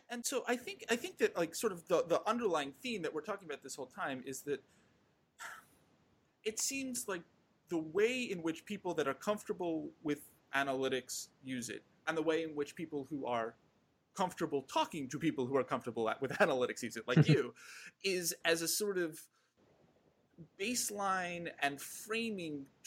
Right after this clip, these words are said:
Speaker 1: tool to help tell a story. Uh, and then to sort of nail down the spaces where there are interesting, unexplainable things going on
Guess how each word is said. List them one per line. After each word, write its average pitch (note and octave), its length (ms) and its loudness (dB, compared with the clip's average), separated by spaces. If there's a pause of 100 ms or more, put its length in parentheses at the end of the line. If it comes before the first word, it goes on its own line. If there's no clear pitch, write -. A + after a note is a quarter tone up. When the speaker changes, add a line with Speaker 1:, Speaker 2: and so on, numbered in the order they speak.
(140)
Speaker 1:
tool B2+ 520 4 (160)
to F3 80 2
help E3 300 6
tell B2+ 240 2
a G#2+ 60 -2
story. - 400 -6 (600)
Uh, B2 240 4 (120)
and C#3+ 140 0
then D3+ 240 -2
to D#3 280 -6
sort D3 220 -6
of B2+ 100 -4 (240)
nail F#3 320 -2
down F#3 500 -2
the D3+ 80 -4
spaces F3+ 640 -4
where D3 180 6
there C3+ 220 2
are A#2 220 0
interesting, F3 720 -6 (180)
unexplainable D3 1120 -4 (400)
things F3 360 -6
going C3+ 320 0
on A2 300 -2